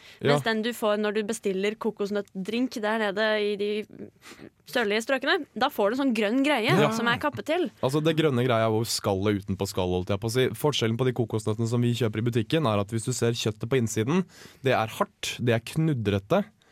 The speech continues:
Speaker 1: det er stivt. Det er sånn vi forbinder kokos med. Kokoskjøtt er jo egentlig ganske mykt og gelatinaktig, og ser, eh,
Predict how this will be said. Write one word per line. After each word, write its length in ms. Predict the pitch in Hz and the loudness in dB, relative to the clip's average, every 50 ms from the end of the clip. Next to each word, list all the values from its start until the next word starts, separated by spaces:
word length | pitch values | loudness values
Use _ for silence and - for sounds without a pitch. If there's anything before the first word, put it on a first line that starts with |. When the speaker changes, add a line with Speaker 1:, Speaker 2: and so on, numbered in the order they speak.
| - - - - - | -20 -20 -20 -6 -2
Speaker 1:
det 60 | 120 123 | 0 0
er 60 | 120 | 0
stivt. 380 | - - 113 110 113 - - - | 0 0 2 2 2 0 -2 -2
Det 60 | 127 127 | 0 0
er 60 | 123 - | 0 2
sånn 160 | 127 120 117 | 2 2 4
vi 140 | 110 107 104 | 2 2 2
forbinder 320 | - 113 113 110 101 107 | 0 0 0 0 0 0
kokos 300 | 110 - 107 - 117 113 - | 0 -2 -2 -2 -2 -2 0
med. 160 | 120 113 117 | 0 0 0
Kokoskjøtt 540 | - - 117 - - 127 - - 180 180 - | 0 -2 -4 -4 -2 -2 -2 -2 -2 -2 0
er 80 | 180 175 | 0 2
jo 80 | 143 | 2
egentlig 220 | 113 104 101 127 127 | 2 2 0 0 0
ganske 220 | 117 104 - 117 113 | 0 0 0 0 2
mykt 460 | 117 117 113 110 107 147 - - - 120 | 2 4 4 2 2 0 -4 -6 -4 -4
og 60 | - | -2
gelatinaktig, 800 | - 110 113 113 - - 101 98 92 95 98 - - - 175 185 170 120 | 0 0 -2 -2 -2 -2 -2 -2 -2 -2 -4 -4 -2 0 0 0 0 0
og 140 | 107 117 113 | 0 -2 -2
ser, 320 | - 104 101 101 104 107 | 0 0 0 2 0 0
eh, 300 | 101 90 104 101 98 98 | 0 -2 -2 0 -2 -2